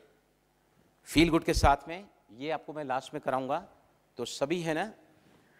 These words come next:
देखिए, I'll summarize it very briefly। मेरी ज़िंदगी में जो भी मैं पाना चाहता हूँ, भगवान उसको देने के लिए सदा ही तत्पर है। With all its abundance,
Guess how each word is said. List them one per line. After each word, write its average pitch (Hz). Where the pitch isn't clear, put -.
देखिए, 175
I'll 175
summarize 151
it 160
very 135
briefly। 147
मेरी 143
ज़िंदगी 135
में 87
जो 139
भी 190
मैं 190
पाना 143
चाहता 123
हूँ, 110
भगवान 123
उसको 113
देने 139
के 139
लिए 135
सदा 123
ही 143
तत्पर 123
है। 95
With 117
all 170
its -
abundance, 131